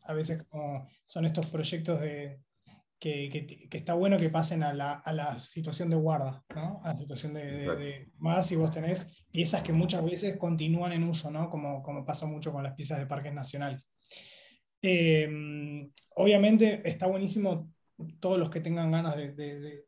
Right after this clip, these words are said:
Speaker 1: de aportar, de, de participar, trabajamos con muchos voluntarios,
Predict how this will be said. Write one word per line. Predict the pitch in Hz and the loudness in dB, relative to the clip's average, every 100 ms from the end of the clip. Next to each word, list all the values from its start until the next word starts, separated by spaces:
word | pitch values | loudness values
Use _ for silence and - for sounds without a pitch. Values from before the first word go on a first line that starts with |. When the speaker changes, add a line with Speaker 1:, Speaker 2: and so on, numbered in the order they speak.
| - | -4
Speaker 1:
de | 160 | -2
aportar, | 156 143 139 160 180 165 | -2 -4 -2 0 2 2
de, | 147 139 | 0 -4
de | 139 135 | -6 -6
participar, | 139 135 147 - 135 170 175 175 160 160 - - | -6 -6 -6 -6 -2 0 4 4 2 0 -10 -16
trabajamos | - 143 165 156 | -10 -4 -2 -2
con | 151 | -2
muchos | 156 165 151 | 0 2 0
voluntarios, | 143 139 139 160 170 160 151 147 139 | 0 -4 0 2 4 4 0 -2 -6